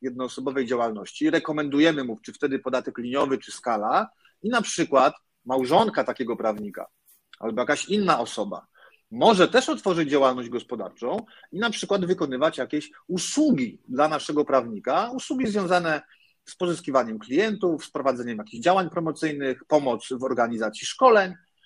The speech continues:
jakieś czynności administracyjne, prawda, które na przykład możemy opodatkować jakąś preferencyjną stawką ryczałtu, na przykład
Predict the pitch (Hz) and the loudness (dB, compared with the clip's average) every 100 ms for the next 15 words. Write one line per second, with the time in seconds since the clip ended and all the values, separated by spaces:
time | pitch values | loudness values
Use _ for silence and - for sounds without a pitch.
0 | _ 123 123 110 - 110 107 - 151 160 | _ -6 -6 -8 -14 -12 -12 -2 -2 0
1 | 185 - 226 214 220 143 104 - 104 135 | -4 -2 -4 2 2 2 -2 -10 -8 -2
2 | 208 220 208 190 185 165 156 - 208 165 | -2 0 2 2 2 -2 -4 -4 0 0
3 | 156 147 160 147 - 139 - 151 147 143 | 2 -2 -2 -4 -2 -2 -2 -2 0 -2
4 | 147 135 - 143 151 143 131 262 196 127 | -6 -8 -4 -2 0 -2 0 -2 -2 -4
5 | 139 - 139 127 - 143 135 131 113 - | -4 -4 -8 -8 0 0 0 -6 -12 -4
6 | 131 | -4